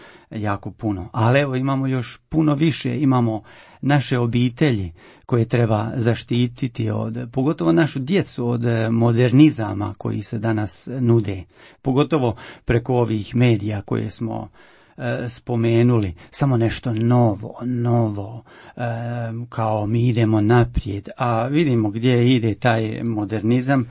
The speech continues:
kako se to sve izopačuje, e, da više E, ljudi ne znaju što je muško, što je žensko, em, a to stoji na prvim stranicama Biblije. E, Bog ih stvori kao muško i žensko.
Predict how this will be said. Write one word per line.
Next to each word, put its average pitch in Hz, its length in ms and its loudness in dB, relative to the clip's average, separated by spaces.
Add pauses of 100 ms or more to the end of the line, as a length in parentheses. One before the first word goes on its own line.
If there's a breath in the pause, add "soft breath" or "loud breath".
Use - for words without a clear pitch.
(280 loud breath)
kako 131 240 -2
se 113 120 -6
to 127 160 -2
sve 131 340 0
izopačuje, 117 1000 0
e, 98 60 -4 (800 loud breath)
da 120 120 -2
više 117 460 -2 (600 loud breath)
E, 131 280 2
ljudi 131 260 2
ne 123 180 2
znaju 127 260 4
što 131 220 -4
je 127 140 4
muško, 120 520 2
što 120 220 -6
je 113 200 -4
žensko, 113 720 -2 (400)
em, 113 220 -2
a 123 140 0
to 196 200 -4
stoji 208 280 2
na 113 160 2 (260)
prvim 165 320 4
stranicama 127 600 2
Biblije. 117 560 2 (340 loud breath)
E, 113 260 -6
Bog 127 520 -2 (300 soft breath)
ih 117 220 0
stvori 131 580 2 (300 soft breath)
kao 107 260 0
muško 120 640 2
i 107 140 -4
žensko. 113 600 0